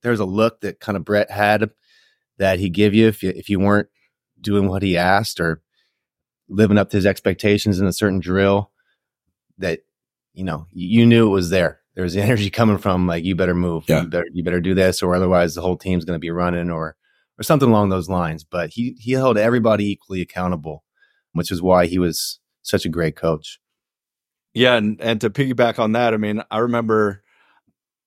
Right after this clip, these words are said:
Speaker 3: drills, you know, where, I mean, a-, and Brett was, was a genius in how he did it. You know, Jet talked about accountability and expectation, just setting a really clear, uh, expectation for what these drills are supposed to be like.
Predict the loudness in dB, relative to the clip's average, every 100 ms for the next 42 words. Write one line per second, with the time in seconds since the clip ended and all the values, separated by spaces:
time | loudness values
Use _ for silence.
0 | _ _ -18 -4 2 4 4 2 0 0
1 | 2 2 2 0 -2 -4 -4 -10 -8 -6
2 | -4 -6 -8 -14 _ _ _ _ -6 2
3 | 2 4 2 0 -8 _ -20 -20 -8 -6
4 | -6 -6 -8 -2 0 2 2 0 -2 0
5 | 0 0 2 2 2 -2 _ -8 -6 -6
6 | -10 _ _ -20 -2 0 2 0 0 -2
7 | 0 0 -2 -2 0 2 2 0 -2 -4
8 | -4 -6 -6 -4 -6 -4 -6 -4 -4 -2
9 | -2 0 2 2 0 -2 -2 -2 -6 _
10 | _ _ -2 -2 -4 -4 -2 0 -2 -2
11 | -4 -2 -2 -2 -2 0 0 -2 -2 -2
12 | -2 -4 0 2 0 -4